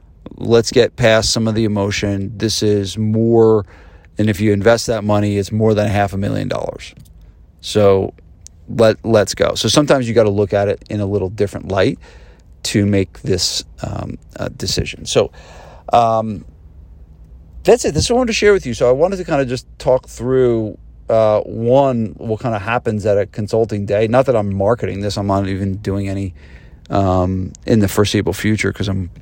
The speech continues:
pretty, um, full right now with webinars and masterminds and all that stuff. But at the end of the day, it is more along the lines of the more gym owners I talk to,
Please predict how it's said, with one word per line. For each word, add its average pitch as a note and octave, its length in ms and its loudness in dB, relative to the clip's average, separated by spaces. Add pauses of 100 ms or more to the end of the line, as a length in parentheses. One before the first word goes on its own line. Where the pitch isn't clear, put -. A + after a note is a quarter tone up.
pretty, G#2 400 2 (100)
um, G1+ 580 -2 (360)
full A2+ 280 4
right F#2+ 140 2
now F#2+ 140 0
with D#2+ 80 -6
webinars G2+ 680 2
and - 300 -10 (420)
masterminds G2+ 640 0
and F#2+ 80 -6
all F#2 140 -4
that F2+ 120 -8
stuff. G2 340 2 (400)
But A#2+ 120 6
at A2+ 60 0
the B2+ 60 2
end C3 100 4
of A2+ 60 0
the G#2 140 2
day, D3 440 2 (180)
it B2 200 6
is A#2 760 2 (200)
more A#2+ 180 4
along B2+ 220 0
the A2 60 0
lines G#2 320 -2
of G#2 520 0 (280)
the B2 100 -4
more A2 180 2
gym A#2 180 0
owners A2+ 160 0
I G#2+ 80 4
talk F#2+ 220 2
to, G2 300 -2